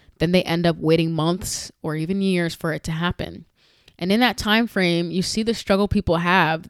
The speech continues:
the struggle between trusting God, feeling like the, like they potentially heard God incorrectly maybe, and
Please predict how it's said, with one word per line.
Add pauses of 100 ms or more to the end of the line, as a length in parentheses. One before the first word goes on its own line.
the
struggle
between
trusting
God, (580)
feeling
like
the, (440)
like
they
potentially (340)
heard
God
incorrectly
maybe, (420)
and